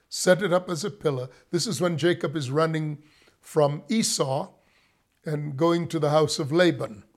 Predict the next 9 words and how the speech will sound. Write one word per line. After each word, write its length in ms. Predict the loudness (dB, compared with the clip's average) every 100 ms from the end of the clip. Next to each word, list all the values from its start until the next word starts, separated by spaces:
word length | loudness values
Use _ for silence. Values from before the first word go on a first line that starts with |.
| _ _ _ _ _ _ _ _ _ _ _ _ _ _ _ _ _ -10
So 240 | -2 0
Jacob 520 | 4 4 6 2 2
stops 560 | -2 6 6 6 2 -4
in 140 | -2
the 60 | -4
plains 840 | 0 4 4 4 0 -6 -10 -14 _ _ _ _
of 180 | -2 0
Luz, 600 | 2 2 0 -4 -8 -12 _ -4
or 280 | -2 -2